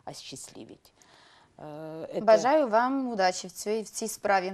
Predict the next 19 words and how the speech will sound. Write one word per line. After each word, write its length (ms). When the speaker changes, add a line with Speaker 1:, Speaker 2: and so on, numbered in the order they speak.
Speaker 2:
такій 240
Speaker 1:
Спасибо 260
Speaker 2:
потрібній 340
Speaker 1:
большое. 160
Speaker 2:
для 120
нас, 400
для 260
наших 420
людей 180
Speaker 1:
Спасибо. 200
Speaker 2:
похилого 460
віку. 280
Час 460
спливає 380
швидко. 440
Наостанок 540
побажання 440
телеглядачам 680
зранку. 400